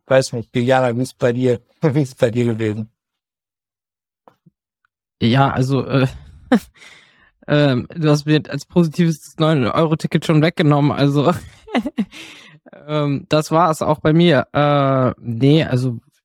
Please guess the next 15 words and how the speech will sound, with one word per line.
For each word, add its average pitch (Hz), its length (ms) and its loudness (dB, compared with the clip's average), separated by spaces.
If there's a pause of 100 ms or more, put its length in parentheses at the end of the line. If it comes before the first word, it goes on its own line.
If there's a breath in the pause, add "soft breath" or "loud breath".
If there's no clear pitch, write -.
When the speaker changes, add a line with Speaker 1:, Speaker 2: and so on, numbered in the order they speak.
(180)
Speaker 2:
ich - 120 -12
mein, 135 380 -2
äh, 131 360 0
wir 135 80 -8
sind 135 300 -4
ein 143 60 -8
Fünf-Menschen-Haushalt, 139 1200 -2
wir 135 80 2
haben 127 80 2
drei 127 180 -2
Kinder, 131 720 0
äh, 127 560 -2
und 127 100 -8
einen 127 100 -6
Hund. 135 220 -4